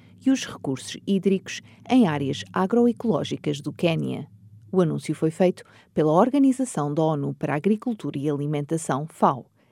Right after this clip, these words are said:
que deve de implementar o projeto em parceria com o Instituto de Pesquisa Agrícola do país africano.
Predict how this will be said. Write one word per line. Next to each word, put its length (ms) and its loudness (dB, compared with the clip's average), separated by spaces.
que 80 4
deve 240 6
de 80 -2
implementar 580 0
o 60 -4
projeto 500 0
em 120 2
parceria 600 -2
com 180 -6
o 40 4
Instituto 540 0
de 80 -8
Pesquisa 500 -8
Agrícola 600 0
do 80 -2
país 360 0
africano. 580 -4